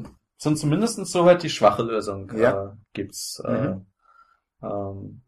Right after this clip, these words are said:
Speaker 1: gibt es schon. Schwach in dem Sinne, dass es irgendwie nur, äh, wie war das? Partiell
Speaker 2: Partielle Integration, man kann damit partielle Integration betreiben.
Speaker 1: Partielle Integration ist wie partielle Ableitung, halt nur Integration dann in eine Richtung.
Speaker 2: Ja,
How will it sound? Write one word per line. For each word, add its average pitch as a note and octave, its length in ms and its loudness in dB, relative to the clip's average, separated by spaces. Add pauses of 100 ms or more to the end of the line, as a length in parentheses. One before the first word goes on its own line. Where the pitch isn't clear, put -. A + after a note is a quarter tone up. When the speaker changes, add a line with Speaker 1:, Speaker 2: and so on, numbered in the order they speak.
(120)
Speaker 1:
gibt - 220 -8
es A2+ 80 -8
schon. G#2+ 500 -8
Schwach - 380 4
in B2+ 160 -2
dem C#3+ 240 2
Sinne, D3+ 280 -2
dass B2+ 200 -4
es - 120 -12
irgendwie A#2+ 380 -2
nur, A#2 560 2 (960)
äh, A2 180 0
wie C3 140 0
war C3 140 6
das? B2+ 220 2
Partiell B2 240 6
Speaker 2:
Partielle A#2+ 220 8
Integration, A#2 380 4
man A2 120 2
kann B2+ 200 2
damit B2 200 4
partielle A2 320 0
Integration F#2+ 640 -6
betreiben. F#2+ 580 -6
Speaker 1:
Partielle C3+ 380 4
Integration C3 680 4
ist A#2+ 200 -2
wie B2 180 -2
partielle A2+ 400 2
Ableitung, A2+ 500 4
halt G#2 220 -2
nur A2 140 -2
Integration G#2+ 500 -4
dann G2+ 140 -6
in G2 100 -10
eine F#2+ 340 -10
Richtung. G#2 160 -6
Speaker 2:
Ja, G#2 380 2